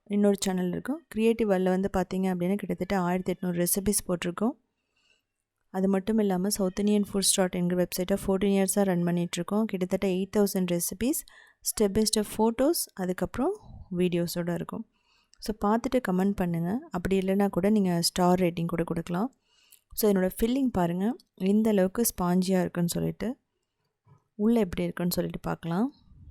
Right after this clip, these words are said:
So, பர்ஃபெக்ட்டா இருக்கு. So, இது வந்து புது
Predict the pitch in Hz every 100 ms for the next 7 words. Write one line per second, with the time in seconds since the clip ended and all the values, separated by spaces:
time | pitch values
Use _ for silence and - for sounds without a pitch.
0 | - - - - - _ _ _ _ _
1 | _ _ _ _ _ _ _ _ _ _
2 | _ _ _ _ _ _ _ _ _ _
3 | _ _ _ _ _ _ _ - 285 -
4 | _ _ _ _ _ _ _ _ - 190
5 | 196 185 180 - 175 170 - 202 269 _
6 | _ _ _ _ _ _ _ _ _ _
7 | _ _ _ _ _ _ - - 214 196
8 | 185 180 - 180 180 - 226 233